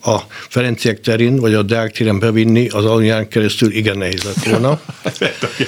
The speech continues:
Speaker 1: É-, é-, és csak egy szállítási lehetőségünk volt, a szakasz déli végén lévő Kövér utcai járműtele felül, magán a vágányon
Speaker 2: Te Kőbánya
Speaker 1: bevinni.
Speaker 2: Kispest felől?
Speaker 1: Igen, igen.
Speaker 2: Mhm.
Speaker 1: Onnan hozzuk be a vágányokat, de ráadásul nálunk úgy kezdődött a, a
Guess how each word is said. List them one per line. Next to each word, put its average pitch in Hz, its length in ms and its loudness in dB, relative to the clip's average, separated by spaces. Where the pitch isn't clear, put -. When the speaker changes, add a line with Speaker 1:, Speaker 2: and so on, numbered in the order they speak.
Speaker 1:
É-, 156 220 -2
é-, 143 260 -4
és 139 400 -4
csak 175 280 0
egy 143 180 0
szállítási 123 500 -2
lehetőségünk 127 800 2
volt, 143 300 2
a - 340 -4
szakasz 131 420 0
déli 117 320 0
végén 117 340 2
lévő 117 240 4
Kövér 120 220 2
utcai 117 280 2
járműtele 113 520 0
felül, 131 420 0
magán 135 320 2
a 143 80 2
vágányon 135 320 0
Speaker 2:
Te 110 60 2
Kőbánya 101 200 2
Speaker 1:
bevinni. 107 160 -2
Speaker 2:
Kispest 120 220 -4
felől? 101 260 -2
Speaker 1:
Igen, 101 280 -2
igen. 110 300 -4
Speaker 2:
Mhm. 117 140 2
Speaker 1:
Onnan 120 280 2
hozzuk 113 360 0
be 110 80 0
a 98 60 2
vágányokat, 139 680 0
de 135 260 0
ráadásul 143 540 0
nálunk 139 320 2
úgy 170 100 2
kezdődött 110 460 2
a, 117 180 0
a 101 200 -2